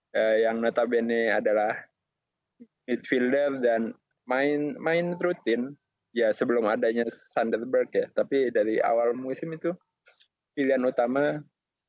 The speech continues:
kalau itu pasti ikonik sih. Cuman biar beda aja ya, mungkin Danny Ings lah untuk musim ini.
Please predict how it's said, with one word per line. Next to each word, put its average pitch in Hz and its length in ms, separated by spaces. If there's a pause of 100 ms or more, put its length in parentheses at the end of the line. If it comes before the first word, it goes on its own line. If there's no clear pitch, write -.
(600)
kalau 110 220
itu 156 220
pasti - 260
ikonik 117 640
sih. - 160 (640)
Cuman 120 240
biar 110 180
beda 101 480
aja 110 460
ya, - 100
mungkin 113 300
Danny 98 260
Ings 110 240
lah 98 160
untuk 87 160
musim 92 300
ini. 90 180